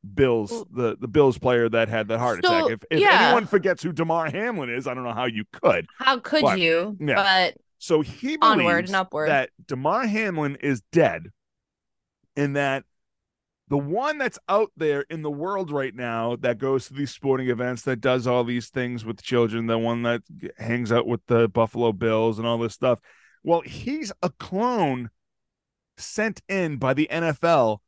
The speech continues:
Speaker 1: so they can cover up the fact that he actually died and that the sport is not that dangerous.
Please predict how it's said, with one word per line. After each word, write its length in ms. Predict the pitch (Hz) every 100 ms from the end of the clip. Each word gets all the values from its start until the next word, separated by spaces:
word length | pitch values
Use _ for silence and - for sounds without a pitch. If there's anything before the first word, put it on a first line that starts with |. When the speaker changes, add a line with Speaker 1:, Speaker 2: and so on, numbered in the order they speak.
| _
Speaker 1:
so 200 | - 147
they 160 | 135 160
can 160 | 190 175
cover 320 | 165 147 147
up 120 | -
the 80 | 127
fact 320 | - 143 127
that 100 | 123
he 100 | 135
actually 460 | 139 139 - 131 117
died 420 | 120 113 107 -
and 160 | 123 117
that 120 | 104
the 80 | 110
sport 380 | - 113 110 -
is 160 | 104
not 380 | 98 101 101 110 - _ _ _ _
that 320 | 113 98 101 - _ _ _
dangerous. 800 | 104 92 90 76 - - - -